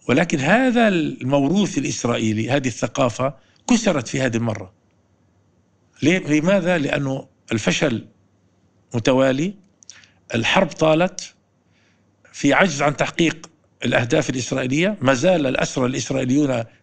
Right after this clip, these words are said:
بيد حماس وفصائل الفلسطينية. بالتالي هذا ج-، نقل ال-، الداخل الإسرائيلي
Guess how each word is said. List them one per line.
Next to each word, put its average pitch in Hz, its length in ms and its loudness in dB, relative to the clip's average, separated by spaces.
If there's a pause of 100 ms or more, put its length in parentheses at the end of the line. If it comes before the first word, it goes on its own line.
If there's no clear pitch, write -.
بيد 147 260 2
حماس 143 460 -2
وفصائل 117 920 -2
الفلسطينية. 147 680 0 (340)
بالتالي 170 460 2
هذا 160 360 0
ج-، 131 520 -6 (120)
نقل 156 360 2
ال-، 110 300 -2 (340)
الداخل 175 460 2
الإسرائيلي 170 760 0